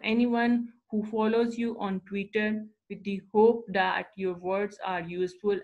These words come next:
and interesting to someone in your audience. Some people use Twitter to discover interesting people and companies online, opting to follow their tweets.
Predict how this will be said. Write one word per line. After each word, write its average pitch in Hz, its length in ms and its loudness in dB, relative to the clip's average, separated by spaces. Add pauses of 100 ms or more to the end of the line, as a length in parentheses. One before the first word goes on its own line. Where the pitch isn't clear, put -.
and 175 200 -6
interesting 190 680 -6 (300)
to 208 100 0
someone 214 540 4
in 185 160 -4
your 190 380 -4 (180)
audience. 170 540 -10 (460)
Some 294 300 2
people 285 280 2
use 254 340 0
Twitter 240 480 0
to 233 180 -4
discover 220 640 0
interesting 226 760 0
people 214 420 -2 (220)
and 196 240 -4
companies 190 640 -4 (100)
online, 180 680 -4 (1000)
opting 247 640 0
to 220 100 -2
follow 220 600 2 (120)
their 196 220 2 (120)
tweets. 226 680 -2